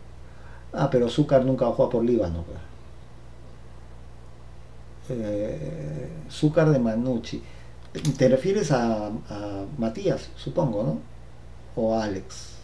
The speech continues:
Alex debe tener más goles que Matías. Tiene más años de carrera también, ¿no? No sé. Eh, ambos con doble nacionalidad. Eh, Play Mirror, "Cuesta solo puede ser convocado para el año que viene". Ajá.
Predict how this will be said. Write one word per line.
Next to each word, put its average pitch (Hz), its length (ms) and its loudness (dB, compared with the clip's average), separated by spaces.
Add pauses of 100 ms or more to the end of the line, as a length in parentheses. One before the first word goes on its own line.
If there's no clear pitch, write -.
(200)
Alex 220 300 4
debe 180 160 6
tener 160 220 6
más 156 120 6
goles 151 220 8
que 139 80 2
Matías. 113 380 2 (800)
Tiene 151 200 6
más 143 200 4
años 139 180 4
de 120 80 4
carrera 113 340 4
también, 107 300 -2
¿no? 120 140 -8 (800)
No 127 160 0
sé. 98 220 -4 (580)
Eh, 120 720 4
ambos 143 220 6
con 127 180 0
doble 127 220 4
nacionalidad. 101 680 -4 (580)
Eh, 123 560 4
Play 165 200 8
Mirror, 117 460 6 (100)
"Cuesta 151 340 4
solo 139 320 2
puede 143 200 4
ser 135 180 0
convocado 131 520 6
para 113 160 4
el 107 100 4
año 135 180 4
que 120 100 2
viene". 107 380 4 (500)
Ajá. 147 300 2